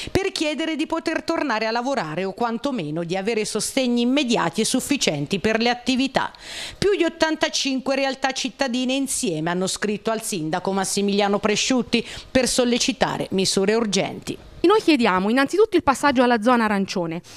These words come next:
Speaker 2: Chiediamo l'equiparazione alla problematica statale e non regionale,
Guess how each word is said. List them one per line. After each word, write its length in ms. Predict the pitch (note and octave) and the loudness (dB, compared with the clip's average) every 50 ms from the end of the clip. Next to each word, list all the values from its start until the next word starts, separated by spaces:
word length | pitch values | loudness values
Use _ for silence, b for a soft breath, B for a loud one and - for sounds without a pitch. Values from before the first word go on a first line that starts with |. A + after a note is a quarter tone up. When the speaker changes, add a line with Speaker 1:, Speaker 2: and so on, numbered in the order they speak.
| B B B B B | B B B B B
Speaker 2:
Chiediamo 720 | B - F4 F#4+ D#4 E4 D#4 C4+ A3 G#3+ G#3+ G#3 - - - - | B 4 4 6 6 6 6 6 4 4 4 2 2 0 0 2
l'equiparazione 1160 | B3+ D#4 G4 G4 F4 E4 - D#4 D4 D4 D4+ - - - F#4 G4 G#4 G#4+ G4+ G#4 G4+ G4 - - | 4 4 6 6 6 4 4 4 4 2 2 2 4 6 6 6 6 6 6 4 4 2 0 0
alla 420 | - C#4 D#4+ F4 F4+ - D#4 C#4+ | 2 2 4 4 4 4 4 4
problematica 600 | C#4 - D4+ C4 D#4 E4 F4 F#4+ F#4 - D4+ - C#4 | 4 4 4 6 6 8 8 6 4 2 2 0 0
statale 720 | B3+ - - - E4 D#4 - C#4 A#3 G#3+ G3 G3+ G3+ G#3 | 0 0 0 2 2 4 4 4 4 4 4 4 2 4
e 120 | - D4 E4 | 6 6 8
non 440 | E4 D#4+ F4+ G4 F4+ C#4+ B3 A3 G3+ | 10 10 10 8 8 6 4 2 2
regionale, 680 | A3+ A#3 G#3+ F#3 A3+ G#3+ G#3 G3 G3 F3+ F3 F3+ F3+ | 0 0 0 2 0 0 0 0 0 0 0 -2 -4